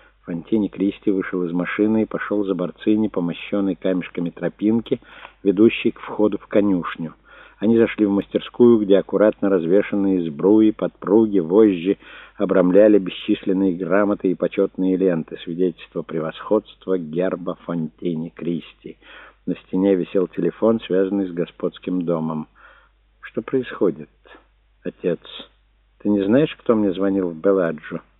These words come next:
«Молчи!» — закричал Савароне. «Они будут здесь с минуты на минуту. Немецкие каратели».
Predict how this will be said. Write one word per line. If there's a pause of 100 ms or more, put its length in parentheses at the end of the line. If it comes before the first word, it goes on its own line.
(460)
«Молчи!» —
закричал
Савароне. (500)
«Они
будут
здесь
с
минуты
на
минуту. (480)
Немецкие
каратели».